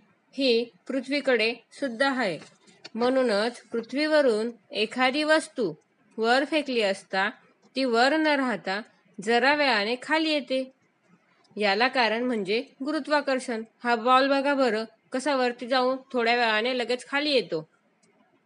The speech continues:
म्हणूनच मानवाला अवकाशातील ग्रह, तारे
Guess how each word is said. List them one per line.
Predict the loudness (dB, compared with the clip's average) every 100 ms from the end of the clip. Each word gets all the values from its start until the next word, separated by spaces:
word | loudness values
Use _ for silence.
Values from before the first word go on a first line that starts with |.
| _ _ _ _ _ _ _ _ _ _ _ _ _ -4
म्हणूनच | 0 2 2 2 0 -4 -14 -20 _ -20 -2
मानवाला | 4 4 4 2 4 2 0 -6 -2
अवकाशातील | 0 2 0 0 0 0 -2 -2 -6 _ -14 0
ग्रह, | 2 2 0 -4 -10 _ _ _ _ 2
तारे | 4 4 2